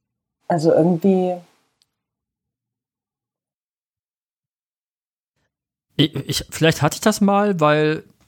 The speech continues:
Speaker 2: wie, wie schon gesagt, habe ich ganz oft erfahren in meinem Leben, ich bin nicht gut genug bei ir-, in irgendwas. Und ich habe lange halt, habe ich auch schon versprochen, ich hab, dass ich mein, mein beruflicher Werdegang ist halt so kreuz und quer durch alle Branchen und alle Jobs, die man sich vorstellen kann, durch.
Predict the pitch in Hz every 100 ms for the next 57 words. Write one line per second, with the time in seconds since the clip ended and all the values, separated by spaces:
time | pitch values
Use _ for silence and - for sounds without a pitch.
0 | _ _ _ _ 135 139 165 147 160 156
1 | 147 131 139 175 - - - _ _ _
2 | _ _ _ 127 143 151 147 160 165 156
3 | - 139 - 139 147 151 147 135 139 143
4 | 143 123 - - 143 143 113 - 120 113
5 | 110 110 110 101 104 - - 135 117 -
6 | - 131 131 139 156 139 135 135 127 131
7 | 127 - 123 117 117 _ _ - - _
8 | _ - 127 151 139 - 143 - 123 131
9 | - - 127 127 123 123 127 131 - 135
10 | 131 143 143 143 135 131 123 123 - 101
11 | 127 - 131 - 120 131 120 127 131 127
12 | 123 143 139 127 127 135 135 135 135 117
13 | - 165 127 110 101 113 165